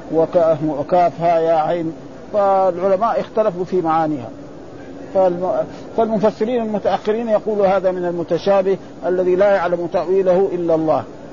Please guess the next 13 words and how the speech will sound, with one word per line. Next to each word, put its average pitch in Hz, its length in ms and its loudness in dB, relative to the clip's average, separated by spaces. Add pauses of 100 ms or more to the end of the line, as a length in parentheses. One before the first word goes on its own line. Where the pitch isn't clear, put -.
يعني 160 220 -6
بعض 170 200 2
المفسرين 170 540 -2
المتأخرين، 156 680 -2 (440)
ولكن 208 400 2
ثبت 208 360 -2
في، 170 380 -2 (380)
يعني 170 240 2
عند 180 280 0 (460)
العلماء 156 440 0
المحققين 165 800 0 (420)
أن 196 160 -4
هذا 170 640 2